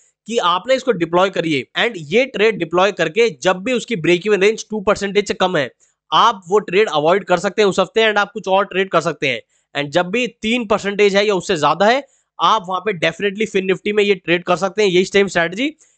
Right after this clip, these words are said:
इससे आपको बहुत ज्यादा अच्छा पैसा बनेगा। Well, यही फायदा होता है खुद मैनुअली बैक टेस्ट करने का, and इसलिए मैं आपको हर बार वीडियो में बोलता हूँ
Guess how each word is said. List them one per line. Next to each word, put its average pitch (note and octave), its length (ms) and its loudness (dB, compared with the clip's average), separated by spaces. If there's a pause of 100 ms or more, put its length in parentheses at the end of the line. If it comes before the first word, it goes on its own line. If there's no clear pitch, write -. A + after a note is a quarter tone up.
(100)
इससे F3 240 0
आपको G#3 280 0
बहुत E3+ 180 0
ज्यादा G3 180 0
अच्छा G3 180 -4
पैसा F#3 260 -2
बनेगा। D3 340 0 (580)
Well, C4 160 4 (280)
यही F#3+ 300 2
फायदा G3 380 0
होता F#3 280 -2
है A#3 120 0
खुद G#3 300 -4
मैनुअली F3 380 0
बैक D#3 260 0
टेस्ट G3 160 -2
करने E3+ 240 -2
का, G#3+ 220 2 (280)
and F#3 140 0
इसलिए A3+ 220 0
मैं A3 80 4
आपको G#3 200 0
हर G3 220 0
बार G#3 180 0
वीडियो F#3 220 2
में F#3+ 100 -2
बोलता D3 260 0
हूँ B2 120 -4